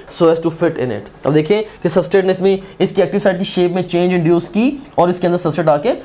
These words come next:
फिट हो गया और ultimately it got converted into the products और एंजाइम दोबारा फिर एंड पे, अ, आइसोलेट हो गया,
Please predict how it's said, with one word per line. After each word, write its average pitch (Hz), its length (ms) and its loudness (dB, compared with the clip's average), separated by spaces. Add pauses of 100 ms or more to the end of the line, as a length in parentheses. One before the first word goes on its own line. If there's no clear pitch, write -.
(160)
फिट 208 220 -2
हो 156 120 2
गया 180 220 0 (220)
और 180 160 2
ultimately 175 540 0
it 160 440 -4
got 156 160 2
converted 170 480 2 (100)
into 143 160 -4
the 175 240 0
products 175 380 2 (240)
और 165 100 2
एंजाइम 160 360 0
दोबारा 143 260 4
फिर 156 140 -2
एंड 139 220 0
पे, 214 120 0 (480)
अ, 131 240 0 (160)
आइसोलेट 147 380 0
हो 135 80 0
गया, 117 220 -8